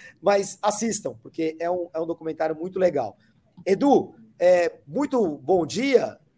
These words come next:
boa tarde, boa noite, é, pra você, meu caro. E conte pra mim como na época se sentiu o torcedor do Real Madrid vendo aquela história toda.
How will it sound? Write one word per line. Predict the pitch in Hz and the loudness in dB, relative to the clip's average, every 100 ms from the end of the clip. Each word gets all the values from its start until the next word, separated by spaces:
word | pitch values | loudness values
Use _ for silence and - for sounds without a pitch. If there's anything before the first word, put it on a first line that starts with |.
| _ | _
boa | 160 | -6
tarde, | - 175 190 120 - 175 | -2 -2 -2 -6 -16 -12
boa | 143 156 | -6 -6
noite, | 170 196 147 - - _ _ _ _ | -4 -6 -6 -14 -20 _ _ _ _
é, | 170 170 165 | 2 4 2
pra | - 175 | 0 2
você, | 156 151 214 | 2 0 0
meu | 202 143 | 0 0
caro. | - 127 107 - - | 0 -8 -8 -16 -8
E | 208 202 202 _ | -6 -6 -8 _
conte | - 311 - 440 | 0 0 2 0
pra | 233 | 2
mim | 170 226 151 - _ _ _ _ | 2 0 -4 -12 _ _ _ _
como | - 311 320 | 0 0 4
na | 269 196 | 4 6
época | 214 208 143 - 117 - | 4 2 -4 -10 -12 -8
se | - 214 | -6 -4
sentiu | - 202 - 147 135 - | -4 -6 -6 -6 -6 -8
o | 208 | -8
torcedor | - 233 - 196 147 247 269 | 4 4 6 -2 4 4 6
do | |
Real | 240 226 190 | 2 0 0
Madrid | 160 135 139 160 _ _ _ - _ | -2 -2 -8 -10 _ _ _ -20 _
vendo | 117 123 214 214 208 214 | -8 0 0 0 -2 0
aquela | 185 190 185 | 0 2 2
história | 175 - 185 190 | 0 4 4 4
toda. | 190 160 127 - | 2 0 0 -6